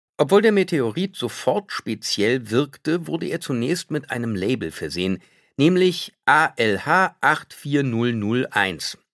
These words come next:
und für mehrere Jahre eingelagert, bevor irgendetwas Sinnvolles mit ihm getan wurde.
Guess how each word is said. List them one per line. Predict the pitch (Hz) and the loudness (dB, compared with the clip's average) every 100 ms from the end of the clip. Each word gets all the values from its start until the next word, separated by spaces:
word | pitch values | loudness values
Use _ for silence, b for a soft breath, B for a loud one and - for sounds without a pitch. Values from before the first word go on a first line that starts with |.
| _ | _
und | 151 156 143 | -2 0 -2
für | - 143 | -4 0
mehrere | 135 151 156 151 131 | 0 0 0 -2 -2
Jahre | 107 82 101 95 | -2 -2 -4 -6
eingelagert, | 101 95 78 73 85 107 123 - | -4 -4 -4 -6 -4 -2 -4 -6
bevor | 113 - 147 143 | -6 0 0 0
irgendetwas | 147 139 131 117 117 - | -4 -4 -8 -8 -8 -4
Sinnvolles | 101 131 113 101 98 90 | 0 0 0 -2 -2 -2
mit | 90 87 | -6 -8
ihm | 87 | -8
getan | 80 - 76 76 | -8 -10 -12 -12
wurde. | 71 67 60 | -14 -16 -18